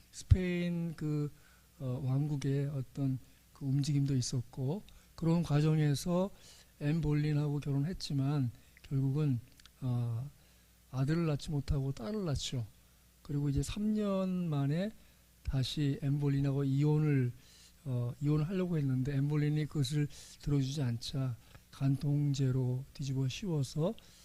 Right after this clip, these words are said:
단두대 처형을 시키죠. 그리고 이제 하-, 캐서린 하워드, 또 클레우스 앤, 또 제임스 시모와 캐서린 파까지 이렇게, 어, 여러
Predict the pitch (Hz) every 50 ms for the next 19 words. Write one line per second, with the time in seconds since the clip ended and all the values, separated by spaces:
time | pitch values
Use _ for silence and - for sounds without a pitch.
0 | - - - - 143 139 139 139 139 139 143 139 - - 208 180 170 156 147 135
1 | 139 165 202 - - - - - - - - - - - - - 139 131 - 135
2 | 117 - - - - - - - - - - - - - - - - - - -
3 | - - - 160 151 156 156 156 151 156 135 - - - 190 175 180 165 - -
4 | 190 170 - 180 165 165 160 - - 175 165 165 165 165 170 160 - 202 208 226
5 | 233 240 233 - - - 156 147 139 135 131 135 - - 185 170 170 165 160 151
6 | 139 - - 160 143 143 147 151 165 190 233 240 - - - - - - _ _
7 | - - - - - 135 127 127 127 123 123 131 - - 143 147 147 147 - 165
8 | 147 - - - 190 170 151 135 123 120 120 123 139 190 - - - - - -
9 | - - - - - 160 - 180 160 160 156 143 - - 156 - - 143 135 123
10 | 135 123 117 127 160 139 139 135 - - - 147 143 139 135 - - - - -
11 | - - - - 135 127 123 123 143 131 127 131 139 135 131